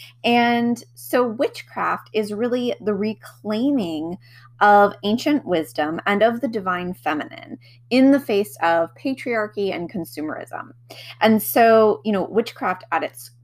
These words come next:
core, at its soul, witchcraft is about the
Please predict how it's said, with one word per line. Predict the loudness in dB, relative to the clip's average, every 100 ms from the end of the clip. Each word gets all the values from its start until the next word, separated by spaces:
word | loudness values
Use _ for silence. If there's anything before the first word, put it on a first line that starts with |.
| _
core, | -20 -6 -2 0 0 -2 -2
at | -2
its | -4 -10
soul, | -20 -14 -4 -2 0 -2 -4 -6 -8 -20 _
witchcraft | 0 0 0 -4 -4 -6
is | -6 -6 -4
about | -4 -2 0 0 -2 -4 -12 _ _ _ _ -18
the | -8 -6 -4 -4 -2 -4